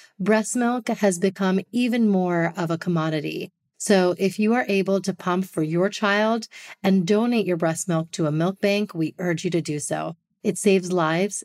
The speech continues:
especially for preemies and babies in the nicu, and it's helping mothers who are struggling to feed their kids. Wasn't it fascinating to learn all about the industry of breast pumps, from the F D A regulations to how they're made? And thankfully, there's a way to make them discreet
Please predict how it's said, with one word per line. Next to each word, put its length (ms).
especially 560
for 160
preemies 500
and 100
babies 320
in 100
the 60
nicu, 560
and 120
it's 160
helping 400
mothers 400
who 100
are 80
struggling 480
to 100
feed 280
their 140
kids. 480
Wasn't 360
it 120
fascinating 680
to 120
learn 440
all 240
about 280
the 80
industry 600
of 260
breast 280
pumps, 420
from 300
the 160
F 200
D 200
A 100
regulations 920
to 160
how 180
they're 160
made? 440
And 200
thankfully, 580
there's 220
a 60
way 200
to 80
make 260
them 160
discreet 600